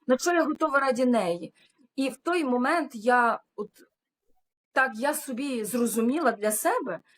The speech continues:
от я розуміла, я собі уявляла, як це все. Якщо, якщо би, не дай Бог, моїй дитині загрожувало щось, я от готова була, е,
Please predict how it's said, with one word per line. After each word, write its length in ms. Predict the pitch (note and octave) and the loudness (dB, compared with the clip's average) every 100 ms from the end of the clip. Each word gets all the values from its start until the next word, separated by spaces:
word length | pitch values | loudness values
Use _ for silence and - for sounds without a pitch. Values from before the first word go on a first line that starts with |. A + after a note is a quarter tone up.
| _ _ | _ _
от 160 | - A#3 | -4 -4
я 200 | A3+ D4+ | 2 4
розуміла, 520 | F#4 D4 D4 C#4+ D4 G3+ | 4 2 -2 -4 -2 0
я 160 | A3+ | 0
собі 240 | C#4 A#3 A#3 | -2 -4 -8
уявляла, 580 | G#3+ G#3 G#3+ A#3+ C4+ | -8 -8 0 0 2
як 160 | A3 A3 - | 0 -2 -6
це 80 | A3 | -12
все. 340 | - A#3+ G#3+ | -4 -2 -2
Якщо, 680 | G#3+ A3 - - F4 B3 - _ _ | -2 -2 0 0 2 2 0 _ _
якщо 360 | A3+ A#3 - D#4+ | 0 0 0 -2
би, 140 | A3+ | -2
не 100 | A3 | -2
дай 160 | A3 B3 | 0 0
Бог, 320 | A3+ C#4 A#3 | 0 0 0
моїй 260 | A#3 A#3 B3 | 0 0 0
дитині 400 | A3+ A3+ B3 G#3+ | 0 2 2 2
загрожувало 720 | G#3+ A3 B3 A#3 G#3 F3+ F#3 - | 0 2 4 2 -4 -6 -8 -8
щось, 340 | - E4 F#4 - _ _ - | -4 -4 -6 -16 _ _ 0
я 140 | A#3 | 2
от 140 | A3+ | 2
готова 400 | G#3 A#3 C#4 E4 | -2 -6 -6 -4
була, 480 | B3 G#3 G#3+ G#3+ F#3+ - _ _ _ _ _ _ | -6 -4 0 0 -2 -10 _ _ _ _ _ _
е, 300 | G3 G3 F3+ | -4 -2 -4